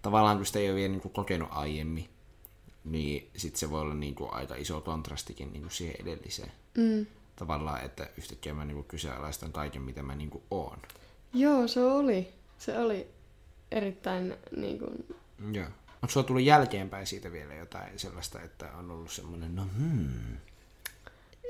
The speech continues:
Speaker 2: Ei oikeastaan.
Speaker 1: Oho.
Speaker 2: Ehkä just tämmösiä pieniä, pieniä juttuja.
Speaker 1: Missä
Speaker 2: Mut
Speaker 1: ei tulisi esiin?
Speaker 2: Öö, just tämmöisissä ehkä niinku seurakunnan toiminnassa.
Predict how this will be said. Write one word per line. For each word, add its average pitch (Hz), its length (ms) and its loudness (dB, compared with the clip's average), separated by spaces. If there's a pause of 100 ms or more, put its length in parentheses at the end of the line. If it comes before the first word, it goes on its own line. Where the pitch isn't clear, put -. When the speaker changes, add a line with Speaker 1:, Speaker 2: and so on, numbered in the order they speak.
Speaker 2:
Ei 359 300 6
oikeastaan. 208 1000 0 (140)
Speaker 1:
Oho. 180 240 4 (1300)
Speaker 2:
Ehkä 349 320 8
just 294 300 8
tämmösiä 220 480 6
pieniä, 190 680 4 (120)
pieniä 220 400 8
juttuja. 190 680 2
Speaker 1:
Missä 120 260 6
Speaker 2:
Mut 101 80 2
Speaker 1:
ei 80 100 -2
tulisi 92 240 -4
esiin? - 180 -6 (800)
Speaker 2:
Öö, - 440 -2 (520)
just 294 200 0
tämmöisissä 233 520 0
ehkä 220 240 -4
niinku 214 240 0
seurakunnan 190 680 -2
toiminnassa. 208 680 -2